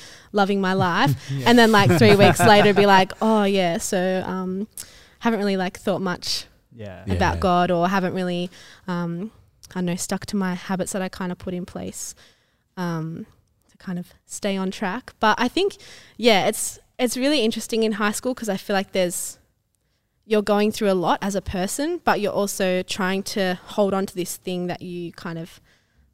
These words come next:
Speaker 1: like, say is your, i-, where your identity is, I guess.
Speaker 2: Mm.
Speaker 1: Um, but other people are finding where their identity lies, and it's not often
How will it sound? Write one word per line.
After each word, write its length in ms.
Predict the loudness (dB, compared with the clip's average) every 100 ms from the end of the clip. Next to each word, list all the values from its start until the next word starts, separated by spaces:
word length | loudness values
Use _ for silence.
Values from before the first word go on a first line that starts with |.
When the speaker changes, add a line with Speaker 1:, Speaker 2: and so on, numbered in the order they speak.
| -14
Speaker 1:
like, 300 | -14 -14 -20 -20 _ _ _
say 340 | -8 -4 -4
is 460 | -4 -6 -8 -8 -10 -16 -20 _
your, 160 | -16 -16 -10
i-, 120 | -10 -4
where 140 | -2
your 100 | -2
identity 480 | -2 -2 -4 -4 -6
is, 100 | -4
I 120 | -6
guess. 440 | -6 -6 -6 -8 -10 -8
Speaker 2:
Mm. 360 | -8 -8 -4
Speaker 1:
Um, 420 | 0 0 -2 -6 -12 _ _ _
but 100 | -2
other 160 | 0 0
people 300 | -2 -2 -2
are 140 | -4
finding 500 | -6 -2 -2 0 -2
where 160 | -2 -2
their 200 | -4 -4
identity 420 | -6 -6 -6 -8
lies, 340 | -10 -10 -8
and 80 | -10
it's 160 | -8 -6
not 460 | -4 -6 -10 -18 -20 _ _ _ _ _
often 520 | -6 -6 -6 -10 -10